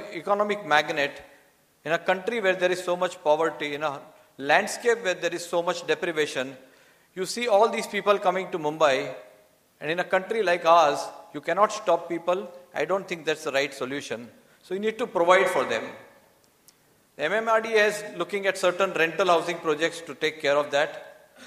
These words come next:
Slums, as you all are aware, fifty-five percent of Mumbai is made up of slums.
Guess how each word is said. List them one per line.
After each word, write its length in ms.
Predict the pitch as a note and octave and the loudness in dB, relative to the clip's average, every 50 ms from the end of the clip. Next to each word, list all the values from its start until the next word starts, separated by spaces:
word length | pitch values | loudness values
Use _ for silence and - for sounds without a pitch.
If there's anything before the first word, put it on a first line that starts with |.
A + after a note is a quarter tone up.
| - - - _ _ _ _ _ | -20 -20 -20 _ _ _ _ _
Slums, 440 | - - - G3 G3+ A3 A#3 A#3 G#3+ | -12 -8 4 8 8 8 8 6 4
as 180 | G#3+ F3+ D#3+ E3 | 0 0 0 2
you 100 | G3 G3 | 4 6
all 180 | F3+ F#3 G3 G3 | 8 8 8 8
are 140 | F#3+ F#3 F3+ | 8 6 6
aware, 260 | E3+ F3+ F3+ F3+ F3 | 6 6 6 6 4
fifty-five 540 | F3 F#3 F3 - - G3 - G3 F#3+ F#3 F#3+ | 2 -2 -4 -4 -6 -4 -2 0 -2 0 0
percent 340 | F3+ D#3+ D#3 F#3 F3 C3+ | -2 -4 -2 -4 -6 -4
of 140 | E3+ E3 C#3+ | -4 -4 -4
Mumbai 500 | D#3 D3 D3 D3 D3+ D3+ C#3+ C#3+ D3 C#3+ - - - - - - _ _ _ _ _ _ _ _ _ _ _ _ _ - | -4 -6 -2 2 4 4 4 2 0 -4 -6 -12 -16 -18 -20 -20 _ _ _ _ _ _ _ _ _ _ _ _ _ -14
is 60 | D3 | -4
made 220 | D3+ D#3 E3 E3+ | 0 0 2 2
up 80 | F3 F3 | 2 2
of 140 | F3+ E3 E3+ | 0 0 0
slums. 560 | - D#3 D3+ D#3 D#3+ E3 D#3+ - - - - | -2 0 2 4 4 2 0 -8 -10 -14 -16